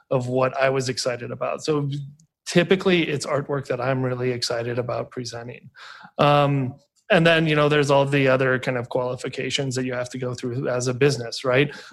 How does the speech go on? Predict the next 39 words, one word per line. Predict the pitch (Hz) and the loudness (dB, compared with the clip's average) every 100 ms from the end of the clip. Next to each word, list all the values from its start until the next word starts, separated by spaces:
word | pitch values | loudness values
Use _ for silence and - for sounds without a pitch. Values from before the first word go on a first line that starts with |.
| 135 | 0
Like, | 135 127 120 - | 2 2 -2 -6
is | 135 123 | -2 -2
this | 127 123 | -2 -2
a | 139 | -2
viable | 123 127 131 135 127 127 | -2 0 0 0 0 2
artist | 131 131 123 117 - | 2 2 2 0 -6
for, | - 135 123 123 123 139 - - - | -2 0 2 2 0 -4 -8 -20 -18
you | 143 | -8
know, | 123 127 123 | -4 -4 -4
for | - 120 123 120 | -4 -4 -2 -2
sales | - - 117 123 131 131 | -2 -2 0 0 0 -2
and | 127 | -4
for | - | -4
what | 127 135 | -2 -2
your | 135 | -4
goals | 127 120 123 135 127 | -6 -4 0 0 2
and | 131 131 127 | 0 -2 -4
your, | 127 | -8
the | 123 127 | -2 0
level | 123 120 123 | 0 -2 -4
of | 117 | -4
the | |
gallery? | 123 120 123 131 139 139 | -6 -4 -2 2 4 4
Is | 131 | 2
it | 127 - | 0 0
somebody | 143 135 127 | 0 2 2
I | |
would | 127 | -2
be | 123 123 - - - - _ - | -4 -8 -8 -18 -20 -20 _ 2
taking | 151 131 139 | 2 4 -2
to | 120 135 | 0 0
art | 135 143 139 | 2 2 2
fairs, | 156 139 139 139 143 - | 4 4 6 4 2 -2
uh, | - 131 139 | -2 0 0
internationally? | 147 143 135 127 123 - 139 143 147 147 - - - - | 2 2 4 2 0 0 0 2 2 0 -10 -18 -18 2
You | 147 | 6
know, | 139 | 6
when | 147 147 | 4 4
you | 147 139 143 - | 4 4 2 -4